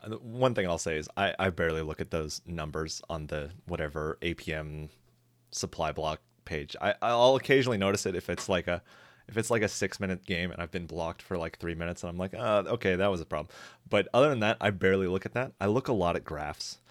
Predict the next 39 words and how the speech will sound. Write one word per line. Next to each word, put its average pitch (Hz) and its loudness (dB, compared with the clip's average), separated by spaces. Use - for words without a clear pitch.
and 95 -2
I 92 4
look 104 2
a 101 2
lot 85 2
at, 80 -2
uh, 73 -6
like, 104 4
the 107 4
really 113 4
steep - -2
slopes - 2
of 92 0
my 87 0
droning 90 -2
and 92 -2
whether 90 4
or 90 2
not 87 -2
that 87 0
was 85 -4
a 90 -2
good 87 -2
decision 92 -2
or 104 -2
not, 117 -4
'cause 85 -2
I, 87 2
I 95 2
can 107 -2
get 95 4
a 95 6
lot 87 2
of 82 -4
beat-by-beat 85 -2
information 87 -6
on 98 -4
that. 98 -4
But 98 2